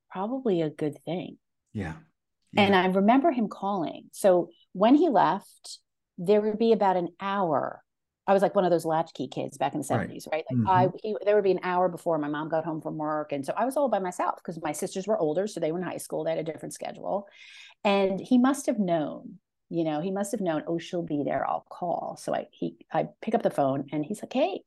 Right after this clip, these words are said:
Speaker 1: I, now I hadn't seen him in, like, two months.
Speaker 2: Oh.
Speaker 1: Right? And now Dad's on the phone. I'm like, "Oh, hey,
Speaker 2: Wow.
Speaker 1: how's it going?" <laughs> Right?
Speaker 2: Holy cow.
Speaker 1: And he's like,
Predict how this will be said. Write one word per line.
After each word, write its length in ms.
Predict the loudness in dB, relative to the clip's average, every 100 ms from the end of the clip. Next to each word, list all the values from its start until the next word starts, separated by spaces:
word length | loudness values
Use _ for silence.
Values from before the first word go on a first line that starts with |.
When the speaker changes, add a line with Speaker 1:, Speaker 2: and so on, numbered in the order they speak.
| _
Speaker 1:
I, 120 | 4
now 200 | 6 6
I 100 | 6
hadn't 160 | 6 4
seen 200 | 4 4
him 80 | 4
in, 240 | 0 -4 _
like, 260 | 2 2 -2
two 140 | 2
months. 440 | 2 0 -4 -16 _ _ _ _ -4
Speaker 2:
Oh. 360 | 0 4 6
Speaker 1:
Right? 260 | 6 4 2 _ _ _ _ _ _ _ _ _ 4
And 140 | 8
now 160 | 8 8
Dad's 400 | 6 4 2 -2
on 140 | -2
the 60 | -4
phone. 240 | -8 -6
I'm 60 | -6
like, 160 | -6 _
"Oh, 180 | 6 6
hey, 340 | 4 2 2
Speaker 2:
Wow. 60 | 4
Speaker 1:
how's 180 | 2 0
it 80 | 4
going?" 460 | 6 8 8 8
<laughs> 40 | 4
Right? 240 | 6 6
Speaker 2:
Holy 400 | 8 8 8 4
cow. 600 | 0 -2 -2 0 0 -4 -10 _
Speaker 1:
And 220 | 4 6
he's 260 | 6 2 2
like, 420 | 0 2 0 -4